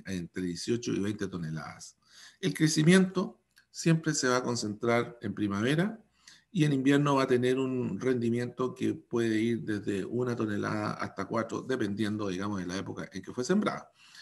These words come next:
Y así podemos observar que sigue la misma curva, eh, tradicional y típica, digamos, de las zonas templadas, donde se concentra la producción en primavera.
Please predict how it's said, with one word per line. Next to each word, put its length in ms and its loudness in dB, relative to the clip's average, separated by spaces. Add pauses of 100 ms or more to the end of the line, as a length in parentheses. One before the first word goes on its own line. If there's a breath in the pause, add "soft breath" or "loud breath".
(100)
Y 120 6
así 400 2 (340 soft breath)
podemos 380 6
observar 480 2
que 120 0
sigue 300 2
la 120 6
misma 340 0
curva, 460 2 (340 loud breath)
eh, 360 0
tradicional 720 0
y 100 -4
típica, 600 0 (280 loud breath)
digamos, 540 0
de 160 0
las 140 -2
zonas 320 -2
templadas, 560 2
donde 240 0
se 160 -4
concentra 540 0
la 160 -4
producción 640 -4 (320)
en 320 0
primavera. 500 -4